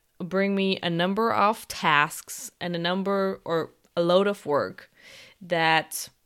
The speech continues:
was not lighting me up. So I would say, like, within this episode, really start, um, paying attention to, on the one hand,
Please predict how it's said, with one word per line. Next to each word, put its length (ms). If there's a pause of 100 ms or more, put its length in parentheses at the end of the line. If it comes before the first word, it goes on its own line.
(160)
was 280
not 260
lighting 300
me 120
up. 320 (760)
So 340
I 160
would 160
say, 300
like, 380 (1700)
within 340
this 280 (100)
episode, 580
really 520 (1600)
start, 840 (420)
um, 380 (160)
paying 340
attention 680
to, 360 (120)
on 140
the 60
one 240
hand, 440